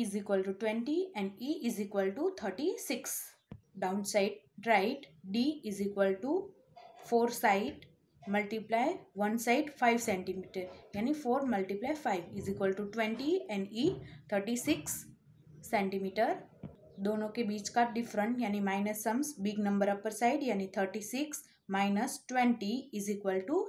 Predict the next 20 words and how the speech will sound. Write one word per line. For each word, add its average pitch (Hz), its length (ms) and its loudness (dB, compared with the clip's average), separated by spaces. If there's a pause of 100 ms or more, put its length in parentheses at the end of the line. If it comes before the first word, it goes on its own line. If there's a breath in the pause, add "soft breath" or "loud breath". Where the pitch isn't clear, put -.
sixty। - 380 -4 (720)
Downside 202 600 0
right, 202 340 4 (460 soft breath)
length 220 440 4
of 233 200 4 (160)
boundary 208 580 4 (220)
of 196 120 0
figure 202 360 -2 (100)
E 240 160 0 (300)
is 226 480 0 (960)
sixteen 294 560 0
centimeter 208 640 2
more 226 480 4 (600)
than 214 420 2
figure 233 340 2 (220)
D, 240 80 4 (880)
यानी 220 240 -6 (360)
E 240 160 0
सिक्सटी - 720 -4
सेंटीमीटर 220 840 2